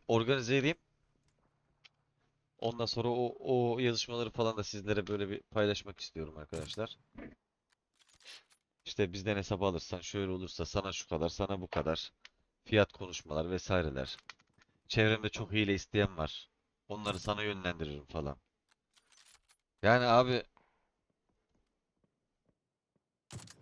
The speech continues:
Ay yavrum benim be.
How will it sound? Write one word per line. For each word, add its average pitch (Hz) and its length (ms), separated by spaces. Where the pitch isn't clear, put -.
Ay 78 680
yavrum 76 380
benim 73 260
be. 73 120